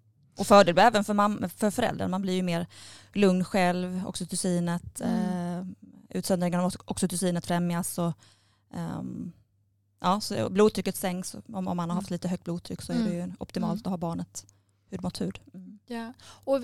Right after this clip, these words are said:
Speaker 2: är det inte också så att oxytocinnivåerna där efter födseln också hjälper att livmodern, att den drar ihop sig?
Speaker 1: Absolut, ja. Ja, och minska blödning och
Speaker 2: Ja.
Speaker 1: Ja.
Speaker 2: Så det finns många,
Speaker 1: Oh, ja.
Speaker 2: för både, för alla inblandade
Speaker 1: Mm, för alla
Speaker 2: hälsofördelar.
Speaker 1: inblandade.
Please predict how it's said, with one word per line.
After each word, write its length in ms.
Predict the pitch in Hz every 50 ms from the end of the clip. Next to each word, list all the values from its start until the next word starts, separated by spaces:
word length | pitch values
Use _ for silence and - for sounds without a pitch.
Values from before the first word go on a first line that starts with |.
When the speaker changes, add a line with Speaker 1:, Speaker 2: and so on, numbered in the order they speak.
| - -
Speaker 2:
är 120 | 240 247
det 60 | 247
inte 200 | 247 240 - 254
också 240 | 302 294 - - 247
så 80 | 233 240
att 160 | 226 226 233
oxytocinnivåerna 1080 | 226 - - 233 220 - 226 208 - 233 233 233 226 220 202 190 190 196 202 214 226
där 240 | 240 254 220 202 - -
efter 360 | 208 - - - - 214 208
födseln 680 | - - 226 202 196 190 202 - - 220 202 202 202 -
också 400 | - - _ - - - - 220
hjälper 360 | 208 202 196 196 190 - 196
att 80 | 190 208
livmodern, 680 | 202 202 208 208 196 196 190 185 180 185 190 190 185
att 140 | 185 - -
den 200 | 190 175 180 175
drar 240 | 185 185 180 180
ihop 340 | 180 185 196 190 185 - -
sig? 480 | - - - 190 180 170 170 180 185 - _ _ _ _ -
Speaker 1:
Absolut, 500 | - - - - 185 202 202 185 - -
ja. 100 | - 180 - -
Ja, 140 | - 214 170
och 100 | 185 196
minska 280 | 185 175 175 - - 180
blödning 520 | 170 170 175 175 175 165 170 180 185 190
och 120 | 190 180 233
Speaker 2:
Ja. 200 | 226 214 220 208
Speaker 1:
Ja. 200 | - 285 311 294 - - _ _ _ _
Speaker 2:
Så 120 | - -
det 60 | - -
finns 220 | 240 220 - -
många, 220 | 226 226 220 220
Speaker 1:
Oh, 20 | 214
ja. 100 | 185 180 -
Speaker 2:
för 140 | - 254 240
både, 300 | 220 247 240 226 - 196
för 120 | - 302 277
alla 320 | - 277 294 294 233 208
inblandade 380 | 262 285 247 190 175 202 220 247
Speaker 1:
Mm, 100 | 254 -
för 80 | 240
alla 100 | - 220 240
Speaker 2:
hälsofördelar. 500 | 254 262 233 196 180 190 170 196 202 208
Speaker 1:
inblandade. 560 | 202 185 165 156 156 147 143 156 214 226